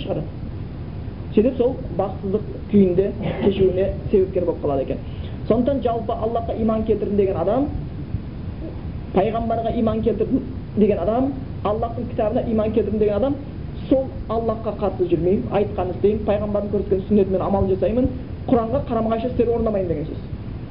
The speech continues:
Бір кісі намаз оқимын дейді, маған келіп айтады, "Әруаққа сиынатындарға тіл тигізбей ақ қойсақ болмай ма?" дейді.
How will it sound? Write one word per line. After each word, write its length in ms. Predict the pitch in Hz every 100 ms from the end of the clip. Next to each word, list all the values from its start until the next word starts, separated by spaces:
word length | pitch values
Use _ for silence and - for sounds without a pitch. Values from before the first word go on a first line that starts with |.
| - - - - - - -
Бір 140 | 226 -
кісі 180 | - 277
намаз 280 | 269 262
оқимын 260 | 254 254 233
дейді, 180 | 247 214
маған 220 | 214 220
келіп 160 | 220 208
айтады, 240 | 196 220 - - - - - - - - - - - - - - - - - - - - 175
"Әруаққа 440 | 220 262 - 262 -
сиынатындарға 640 | 233 247 240 240 240 233 220 - - -
тіл 140 | 214
тигізбей 300 | 214 196 196 160
ақ 100 | -
қойсақ 300 | - 165 190
болмай 260 | 214 269
ма?" 100 | 226
дейді. 120 | -